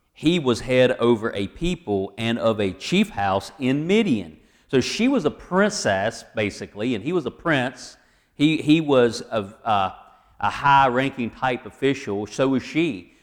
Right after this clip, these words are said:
So they thought they were above the law, maybe, that they can do whatever they want to do. They were both probably spoiled, and they were acting out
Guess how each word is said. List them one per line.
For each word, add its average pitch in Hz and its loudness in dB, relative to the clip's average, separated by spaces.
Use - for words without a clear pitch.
So 120 2
they 131 4
thought 127 2
they 123 4
were 107 4
above 117 0
the 98 -8
law, 110 2
maybe, 82 -8
that 98 -8
they 113 -2
can 104 -8
do 113 0
whatever 107 0
they 101 0
want 98 -6
to 95 -8
do. 101 -2
They 101 0
were 101 0
both 104 -2
probably 110 -2
spoiled, 98 0
and 101 -4
they 113 4
were 135 -4
acting 139 -4
out 110 -2